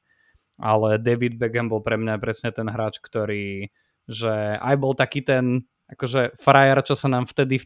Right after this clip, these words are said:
tých mladých rokoch páčilo a, a aj mal spajsku a toto, nič z tohto nie je dôležité, ale že naozaj na tom ihrisku a tie jeho dlhé, brutálne centre do nohy a úžasné priame kopy a to, ako dostal cez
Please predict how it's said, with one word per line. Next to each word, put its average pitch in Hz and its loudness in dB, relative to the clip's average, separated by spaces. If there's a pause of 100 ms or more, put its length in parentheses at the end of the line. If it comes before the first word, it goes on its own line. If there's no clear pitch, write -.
tých 113 -2
mladých 127 2
rokoch 131 0
páčilo 120 0 (320)
a, 123 0
a 143 2 (160)
aj 135 4
mal 131 2
spajsku 123 0
a 139 4
toto, 117 -4
nič 110 -4
z - -6
tohto 113 -4
nie 110 0
je - -2
dôležité, 107 0
ale 110 2
že 123 0
naozaj 120 2
na 117 2
tom 117 0
ihrisku 117 0
a 107 0
tie 107 0
jeho 107 2 (400)
dlhé, 123 2
brutálne 120 2
centre 120 -2
do 117 2
nohy 113 0
a 104 -2
úžasné 113 -2
priame 113 0
kopy 107 -4 (240)
a - -12
to, 123 2
ako 120 0
dostal 113 0
cez 123 0